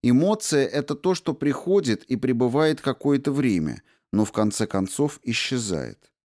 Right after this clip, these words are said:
Если во время разгула чувств вы сохраняете это понимание, то оно спасает вас. Нет необходимости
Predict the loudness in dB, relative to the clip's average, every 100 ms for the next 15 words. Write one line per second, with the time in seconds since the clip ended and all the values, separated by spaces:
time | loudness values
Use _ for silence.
0 | _ _ _ _ _ _ 0 0 2 0
1 | 2 2 4 4 4 4 2 0 0 2
2 | 2 0 0 0 0 -6 -14 -4 -2 -2
3 | -4 0 2 2 2 0 -2 -6 -4 -6
4 | -6 -4 0 0 2 2 0 -2 -8 _
5 | _ _ 0 2 4 2 0 -2 -4 -4
6 | -2 -4 -4 -10 -14 -12 -14 -16 _ _
7 | _ _ _ _ 0 2 0 2 2 2
8 | 0 -2 0 2 2 0 -8